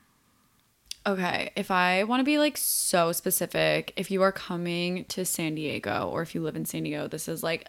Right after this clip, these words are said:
the perfect, like, summer activity in my opinion. Okay, four P M. No. Yes. Okay, four P M. <laughs> Go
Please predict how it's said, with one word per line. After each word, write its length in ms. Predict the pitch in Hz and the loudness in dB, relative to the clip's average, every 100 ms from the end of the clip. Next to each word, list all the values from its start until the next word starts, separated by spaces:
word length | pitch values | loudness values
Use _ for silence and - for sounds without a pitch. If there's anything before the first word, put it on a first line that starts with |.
| - | -16
the 260 | 165 170 | -10 -8
perfect, 600 | 156 - 151 160 151 - - _ | -8 -10 -10 -6 -8 -8 -20 _
like, 160 | 165 | -10
summer 180 | - 151 131 | -8 -6 -8
activity 300 | - - - | -8 -10 -8
in 40 | |
my 80 | - | -8
opinion. 400 | - - - - - - - _ | -10 -10 -10 -14 -18 -20 -20 _
Okay, 320 | 190 180 - - - _ | -2 0 0 -4 -20 _
four 400 | - - 190 190 | -16 0 6 6
P 180 | 196 214 | 4 0
M. 340 | 165 - - - | 0 0 -6 -8
No. 420 | 190 180 - 69 - _ - - - | 0 2 2 -2 -14 _ -20 -10 -2
Yes. 400 | 180 - - - - | 2 2 0 -8 -4
Okay, 220 | 180 170 | 0 0
four 320 | - - 190 | -2 4 4
P 200 | - 196 | 4 2
M. 260 | 160 - 202 214 - 233 - 226 - _ | 4 4 2 0 -4 -10 -6 -8 -8 _
<laughs> 800 | _ - - - - - 370 185 | _ -10 -6 -4 -4 -2 -2 4
Go 420 | 214 208 214 254 | 8 10 10 8